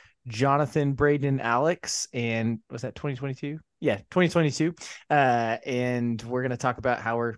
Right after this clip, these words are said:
not gonna make that mistake, or, uh, how we're gonna look at those similar situations, um, and players moving forward. So, I mean, really, without further ado, guys, we'll, we'll drop the first, uh, soundbite here. So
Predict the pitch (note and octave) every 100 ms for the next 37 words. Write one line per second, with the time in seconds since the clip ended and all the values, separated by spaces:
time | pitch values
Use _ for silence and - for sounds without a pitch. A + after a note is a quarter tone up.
0 | - A2+ G2+ A#2 A2+ G#2+ _ _ _ -
1 | B2+ A2 A#2+ A2+ - B2 - G#3 F3+ C#3
2 | - - A2+ G#2+ G#2+ B2 A#2+ A2+ A2 -
3 | A2+ A2 - G3+ E3+ C#3+ - - A#2+ A2
4 | - A2 G#2+ - - A2 G#2 G#2 G2+ A#2
5 | G#2 G2+ G2 G#2+ G2+ G2 G2 G#2 F#2+ F2+
6 | - - A2 G#2 - - - _ A2 A2
7 | G#2+ E3 G3+ D3 D3 C#3 D#3 D3 C#3 A#2+
8 | C3 D3+ C#3 C#3+ C#3 A#2+ C#3 C#3 - A#2+
9 | C3 B2 C3 C3 C3 - C3 B2+ B2 -
10 | - B2 A#2 A2+ - B2 B2 B2 A2+ -
11 | B2 D3 D#3 - A#2+ G#2+ G#2+ G#2+